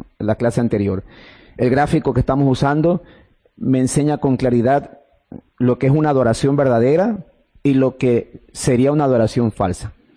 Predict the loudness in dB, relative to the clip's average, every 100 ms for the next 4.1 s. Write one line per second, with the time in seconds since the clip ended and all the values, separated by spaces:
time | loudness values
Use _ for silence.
0 | -20 _ -4 0 0 0 0 2 2 0
1 | 0 0 0 0 0 2 0 -2 -8 _
2 | _ _ _ _ _ -4 0 2 2 2
3 | 0 0 0 0 0 2 2 2 2 0
4 | -2